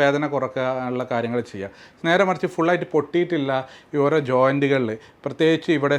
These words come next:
സബ് ഡെൽറ്റോയിഡ്, സബ് അരക്നോയിഡ് ബേഴ്സ് പറഞ്ഞൊരു പാടയെല്ലാം ഉണ്ട്.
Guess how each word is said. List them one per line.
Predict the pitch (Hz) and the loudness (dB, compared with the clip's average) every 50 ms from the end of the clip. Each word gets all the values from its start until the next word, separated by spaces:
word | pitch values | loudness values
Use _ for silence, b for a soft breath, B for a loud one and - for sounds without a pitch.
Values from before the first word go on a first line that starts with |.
| 139 - | 0 -2
സബ് | - 156 143 143 139 147 | -2 -2 0 0 0 0
ഡെൽറ്റോയിഡ്, | 151 147 143 - 160 156 151 151 147 151 147 - | 0 0 0 0 2 2 2 2 2 0 -2 -2
സബ് | - 139 135 135 127 135 | -4 -4 -4 -4 -4 -4
അരക്നോയിഡ് | 131 135 131 - 139 135 131 135 135 123 123 | -4 -4 -6 -6 -6 -6 -4 -4 -2 -2 0
ബേഴ്സ് | 117 120 123 120 - 143 131 | 0 0 -2 -2 -2 -2 -2
പറഞ്ഞൊരു | 123 123 123 123 117 123 123 123 B B _ _ - | -2 -2 -4 -2 -2 -4 -4 -6 B B _ _ 2
പാടയെല്ലാം | 151 147 147 147 151 156 160 147 135 120 117 | 2 4 4 4 4 2 2 0 0 0 -2
ഉണ്ട്. | 104 95 | -4 -6